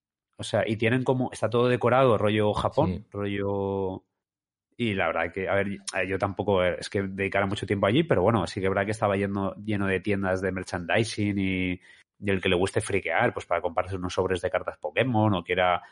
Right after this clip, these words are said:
Speaker 1: algún peluchito o alguna figura de Bandai Presto,
Speaker 2: Es-,
Speaker 1: Van Presto de,
Speaker 2: está
Speaker 1: de
Speaker 2: guay.
Speaker 1: Dragon Ball, pues ahí está lleno, o sea, o de One
Speaker 2: Sí.
Speaker 1: Piece o de lo que sea.
Speaker 2: Barcelona sí, es la que más está en, en el, digamos, en el top de,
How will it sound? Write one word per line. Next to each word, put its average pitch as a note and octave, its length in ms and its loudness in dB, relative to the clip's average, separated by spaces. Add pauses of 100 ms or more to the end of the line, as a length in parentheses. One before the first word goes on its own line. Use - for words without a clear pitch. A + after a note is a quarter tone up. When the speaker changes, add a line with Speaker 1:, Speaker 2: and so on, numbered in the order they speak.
(120)
Speaker 1:
algún F#2 220 0
peluchito A2 600 2
o G#2 140 6
alguna F2+ 240 2
figura F#2 340 2
de F2+ 60 4
Bandai E2+ 420 0
Presto, F2+ 420 -4
Speaker 2:
Es-, F#2 100 0
Speaker 1:
Van F2 160 0
Presto - 340 -6 (100)
de, F2 220 0 (160)
Speaker 2:
está F#2+ 240 -8
Speaker 1:
de G2 60 2
Speaker 2:
guay. F#2 100 6
Speaker 1:
Dragon F2+ 240 4
Ball, G#2+ 180 6
pues C#3+ 220 2
ahí D#2+ 140 -8
está D#2+ 220 -4
lleno, F#2 280 -2
o - 40 -20
sea, D#2+ 220 -8
o E2 80 -4
de E2 160 -2
One E2+ 180 -2
Speaker 2:
Sí. E2 40 -8
Speaker 1:
Piece G#2+ 400 2
o F#2 40 -2
de E2+ 60 -4
lo E2 100 -10
que - 100 -20
sea. D#2+ 280 -12
Speaker 2:
Barcelona A2+ 580 0
sí, - 180 -6
es A2+ 100 0
la D3 140 2
que B2 80 2
más A2 560 0
está A2+ 920 2
en, G#2 160 2
en G2 140 0
el, G2 260 -2
digamos, G#2+ 560 0 (260)
en G#2+ 100 -2
el F#2+ 120 2
top A#2 220 4
de, A2+ 160 4